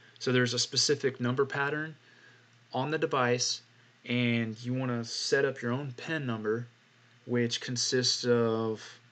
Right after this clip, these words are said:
oh, let's see here, five, eight numbers or eight digits. You'll, uh, confirm that twice, uh, online here. And once that's done, it's gonna ask you, uh, for recovery seed setup.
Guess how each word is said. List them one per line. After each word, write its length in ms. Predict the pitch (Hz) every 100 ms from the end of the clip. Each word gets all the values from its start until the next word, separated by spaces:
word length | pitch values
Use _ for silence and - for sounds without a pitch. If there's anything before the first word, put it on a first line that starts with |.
| _
oh, 180 | 120 123
let's 220 | 117 117
see 240 | - 123 110
here, 140 | 110
five, 680 | 104 - 120 120 123 120 117 - - _ _ _ _ _ _ _ _ _
eight 180 | 135 151
numbers 520 | 143 151 165 165 - - -
or 140 | 120
eight 160 | 131 143
digits. 500 | 139 147 160 - - - _ _ - - - _ 127
You'll, 340 | 127 127 120
uh, 160 | 117 110
confirm 520 | 127 117 147 143 139
that 280 | 135 143 127 _ _ _ _ -
twice, 640 | - 143 113 120 - - - _ - - _ _ -
uh, 20 |
online 640 | 113 104 117 127 123 120
here. 260 | 110 117 123 - _ - - - -
And 180 | 117 127
once 140 | 151
that's 200 | 165 127
done, 320 | 131 165 160 131
it's 140 | 120
gonna 160 | 131 120
ask 320 | 123 120 -
you, 340 | 123 123 117 117 - -
uh, 320 | 120 113 107
for 200 | - 123
recovery 640 | 120 120 135 123 117 113 -
seed 400 | - - 135 113
setup. 500 | - 170 139 107 -